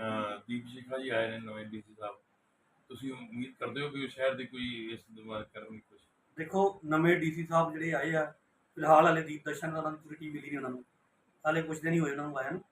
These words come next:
Speaker 2: ਅਸੀਂ ਮਿਲਾਂਗੇ, ਬਕਾਇਦਾ ਉਹਨਾਂ ਨੂੰ ਦੁਸਹਿਰੇ ਵਾਸਤੇ ਵੀ ਅਸੀਂ ਮੰਗ ਪੱਤਰ ਹਮੇਸ਼ਾ ਦਿੰਦੇ ਹੁੰਦੇ ਆ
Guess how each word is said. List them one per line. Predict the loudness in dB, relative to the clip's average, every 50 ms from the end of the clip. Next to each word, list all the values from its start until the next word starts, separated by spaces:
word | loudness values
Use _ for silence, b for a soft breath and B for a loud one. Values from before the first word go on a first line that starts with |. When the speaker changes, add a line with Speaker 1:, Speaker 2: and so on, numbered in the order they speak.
| _ _ _ _ _ _ -2 0
Speaker 2:
ਅਸੀਂ | 0 6
ਮਿਲਾਂਗੇ, | 8 12 12 12 12 12 10 6 4
ਬਕਾਇਦਾ | 4 2 4 4 6 10 10 10
ਉਹਨਾਂ | 10 10 8 4
ਨੂੰ | 4 4 2 0
ਦੁਸਹਿਰੇ | 0 0 2 4 6
ਵਾਸਤੇ | 8 8 6 6 2
ਵੀ | -2
ਅਸੀਂ | -2 -2 2
ਮੰਗ | 2 2 2 2 -4
ਪੱਤਰ | -8 -10 -6 -4
ਹਮੇਸ਼ਾ | -4 -4 0 0 0
ਦਿੰਦੇ | 2 4 4 4 2
ਹੁੰਦੇ | 2 -2 -6
ਆ | -10